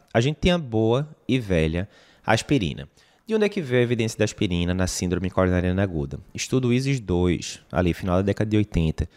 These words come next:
que a maioria dos pacientes que foram randomizados tinham, na verdade, síndrome coronariana aguda com supra S T.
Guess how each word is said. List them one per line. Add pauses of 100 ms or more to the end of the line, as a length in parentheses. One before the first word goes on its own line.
(100)
que
a
maioria
dos
pacientes
que
foram
randomizados
tinham,
na
verdade,
síndrome
coronariana
aguda
com
supra
S
T.